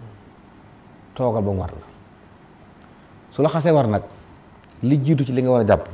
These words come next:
mooy jàppal ne ak jaamu Yàlla ngay def. Du tourisme, du tukki ngir wax ne ko.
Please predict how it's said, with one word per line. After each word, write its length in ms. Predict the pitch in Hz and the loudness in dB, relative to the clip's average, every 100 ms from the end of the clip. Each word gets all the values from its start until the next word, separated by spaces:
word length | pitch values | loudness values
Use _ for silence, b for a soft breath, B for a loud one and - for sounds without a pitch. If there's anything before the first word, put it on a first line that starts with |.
| 92 | -6
mooy 340 | 95 95 127 - - - - - - | -4 0 -2 -4 -12 -20 -20 -12 -2
jàppal 360 | 127 - 120 | 0 2 0
ne 60 | 113 | 0
ak 100 | 98 | -2
jaamu 220 | 98 98 95 | 0 0 -2
Yàlla 180 | 87 | -2
ngay 120 | 85 82 | -4 -6
def. 100 | 82 - - - - - - - - - - | -10 -18 -20 -20 -20 -20 -20 -20 -20 -20 -12
Du 80 | 98 | -8
tourisme, 440 | - 101 98 92 80 - - - - - - - | -2 -2 -2 -4 -8 -14 -20 -20 -20 -20 -20 -12
du 100 | - 90 | -8 -6
tukki 220 | - - | -6 -4
ngir 140 | 98 95 | -4 -4
wax 100 | - | -4
ne 80 | |
ko. 120 | 82 | -8